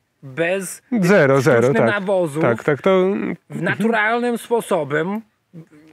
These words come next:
Speaker 2: Tu gęsi załatwiły nawożenie.
Speaker 1: Aha, a czy myślisz, że, no, jaki by był efekt, jeżeli był sztuczny nawóz?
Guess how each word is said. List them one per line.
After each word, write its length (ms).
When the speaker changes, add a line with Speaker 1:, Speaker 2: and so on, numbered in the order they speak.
Speaker 2:
Tu 120
gęsi 400
załatwiły 560
nawożenie. 580
Speaker 1:
Aha, 400
a 140
czy 160
myślisz, 560
że, 480
no, 240
jaki 380
by 140
był 360
efekt, 440
jeżeli 420
był 240
sztuczny 480
nawóz? 600